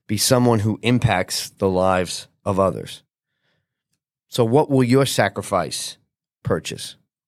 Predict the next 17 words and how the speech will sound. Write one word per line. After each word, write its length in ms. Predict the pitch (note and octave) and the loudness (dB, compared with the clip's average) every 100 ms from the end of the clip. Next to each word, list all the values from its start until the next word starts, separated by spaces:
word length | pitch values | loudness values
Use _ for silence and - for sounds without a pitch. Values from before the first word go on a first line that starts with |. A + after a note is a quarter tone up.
| _ _ _ _ _ _ _ _ _ | _ _ _ _ _ _ _ _ _
Whose 180 | - C3 | 0 0
freedom? 460 | - D3 C#3 G#2 D2+ | 0 0 2 0 -4
First 440 | - - C#3 C#3 - | -10 0 0 2 2
your 160 | A#2 | 4
own, 300 | A#2 B2 D#3+ - _ _ _ _ _ | 6 4 0 -8 _ _ _ _ _
for 200 | - A#2 | -4 -2
sure. 400 | - A#2+ B2+ E3 _ _ _ _ _ _ _ _ _ _ _ _ _ _ _ | 0 0 0 -4 _ _ _ _ _ _ _ _ _ _ _ _ _ _ _
But 100 | - | -2
God 220 | G#2 B2+ B2 | 2 4 4
wants 240 | A#2+ - | 0 0
you 80 | A#2 | -2
to 80 | G#2 | -2
be 240 | F2+ B2+ | 2 2
a 80 | G2 | 2
light 320 | F#2+ G#2+ G2+ | 2 2 0
to 100 | - | -2
others, 480 | G#2 G#2 D#2+ - - | 0 0 -4 -8 -14